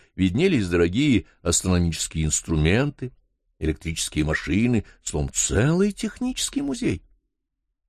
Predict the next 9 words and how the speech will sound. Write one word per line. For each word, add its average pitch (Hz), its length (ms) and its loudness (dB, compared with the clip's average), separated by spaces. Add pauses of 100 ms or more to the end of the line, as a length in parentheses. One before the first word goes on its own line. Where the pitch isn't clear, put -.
(280)
Трудно 160 540 2
было 90 340 2
поверить, 95 460 0
что 90 220 -4
находишься 87 640 -2 (560)
на 110 220 4
одинокой 147 760 0
горной 135 480 0
вершине 98 840 2